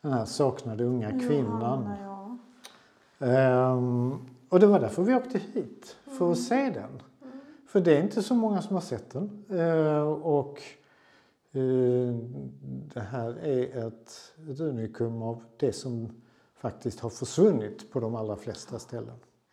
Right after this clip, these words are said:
Speaker 2: Man ser där i botten hur den har
Speaker 1: Den har stått i
Speaker 2: Den har
Speaker 1: jorden.
Speaker 2: stått
Speaker 1: Man
Speaker 2: i
Speaker 1: ser ju
Speaker 2: jorden.
Speaker 1: verkligen att den har stått i jorden.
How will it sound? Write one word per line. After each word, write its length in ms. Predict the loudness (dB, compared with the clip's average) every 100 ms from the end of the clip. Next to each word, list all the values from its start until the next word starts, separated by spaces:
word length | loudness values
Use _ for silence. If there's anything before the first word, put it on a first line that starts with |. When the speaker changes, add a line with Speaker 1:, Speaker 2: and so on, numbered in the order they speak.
| _ _ _
Speaker 2:
Man 160 | -12 -12
ser 380 | -12 -10 -10
där 220 | -8 -8 -6
i 120 | -6
botten 480 | -8 -10 -12 -10 -8
hur 180 | -6
den 180 | -6 -6
har 240 | -4 -4 -6 -14 -20 -20 _ -2
Speaker 1:
Den 120 | 0
har 60 | 0
stått 320 | 6 6 8
i 40 |
Speaker 2:
Den 80 | 8
har 60 | 8
Speaker 1:
jorden. 220 | 6 -2
Speaker 2:
stått 180 | -4 -2
Speaker 1:
Man 100 | 0
Speaker 2:
i 20 |
Speaker 1:
ser 240 | 6 10
ju 100 | 12 12
Speaker 2:
jorden. 160 | 12
Speaker 1:
verkligen 380 | 12 8 4 2
att 120 | 2
den 120 | 0
har 60 | -2
stått 300 | 2 0 2
i 40 |
jorden. 480 | 2 2 0 -4 -6